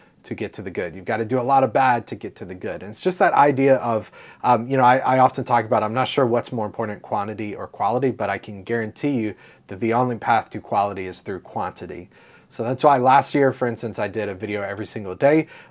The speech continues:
Um, some of them, the audio was messed up, and some of you have let me know multiple, multiple times. Thank you, I,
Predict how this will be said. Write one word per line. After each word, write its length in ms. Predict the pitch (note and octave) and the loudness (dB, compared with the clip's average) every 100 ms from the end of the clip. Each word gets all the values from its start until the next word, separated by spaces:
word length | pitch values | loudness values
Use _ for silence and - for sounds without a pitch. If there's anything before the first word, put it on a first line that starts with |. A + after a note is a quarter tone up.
| - | 4
Um, 260 | C3 A2+ | 4 4
some 280 | - D#3+ D3+ | 2 2 2
of 80 | B2+ | 2
them, 180 | C#3+ C3+ | 2 2
the 80 | |
audio 320 | A#2+ C#3 D3+ D3 | 4 6 6 4
was 140 | B2+ | 2
messed 280 | D3 C#3 - | -4 -2 2
up, 200 | D3 D3 | 2 2
and 180 | A2+ G#2+ | -4 -4
some 220 | - B2+ | -4 -2
of 120 | B2 | 0
you 140 | B2 | 0
have 160 | B2 G#2+ | 0 2
let 160 | B2 B2 | 0 0
me 120 | B2+ | -4
know 180 | A#2+ A2+ | -4 -2
multiple, 480 | A2 A#2 A#2+ A2+ | -2 -4 -4 -6
multiple 360 | A2 A2 G#2+ A2+ | -4 -6 -8 -12
times. 440 | G#2+ A2+ G#2+ G#2+ | -10 -8 -8 -10
Thank 280 | - A2 G#2+ | -10 -10 -8
you, 220 | A#2+ A2+ | -8 -8
I, 160 | G#2 G#2 | -8 -14